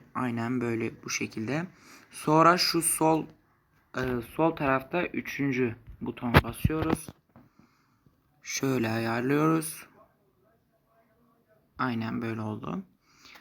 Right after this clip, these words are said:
Ardından şuradaki katmanı çoğalta basıyoruz. Biraz bu tarafa götürüyoruz. Tam sabitlendi. İlk ön-, e, şimdi şunu söyleyeyim. E,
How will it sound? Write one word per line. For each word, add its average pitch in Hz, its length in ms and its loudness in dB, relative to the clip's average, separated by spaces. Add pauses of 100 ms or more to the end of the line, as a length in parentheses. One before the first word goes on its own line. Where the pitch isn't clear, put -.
(240)
Ardından 151 640 4 (520)
şuradaki 135 640 -6
katmanı 131 580 0
çoğalta 120 420 -2
basıyoruz. 151 720 -2 (880)
Biraz 131 420 0
bu 113 80 -4
tarafa 120 340 -4
götürüyoruz. 143 800 -6 (580)
Tam 120 220 -4
sabitlendi. 113 880 -8 (840)
İlk 180 200 4
ön-, 175 300 6 (100)
e, 135 300 0 (360)
şimdi 160 340 -8
şunu 156 260 -4
söyleyeyim. 143 480 2 (560)
E, 123 60 -2